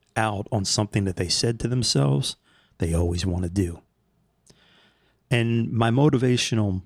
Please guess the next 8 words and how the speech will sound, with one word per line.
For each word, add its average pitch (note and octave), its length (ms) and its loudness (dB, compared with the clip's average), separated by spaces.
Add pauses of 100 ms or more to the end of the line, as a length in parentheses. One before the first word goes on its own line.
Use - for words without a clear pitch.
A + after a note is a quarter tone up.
(140)
message A2+ 540 -2
to G#2+ 120 2
you, G2 440 2 (640)
uh, F2+ 420 -6 (300)
unknown F#2+ 640 2
sender, F2 580 -4 (1040)
is C#3 220 2
that D#3 420 0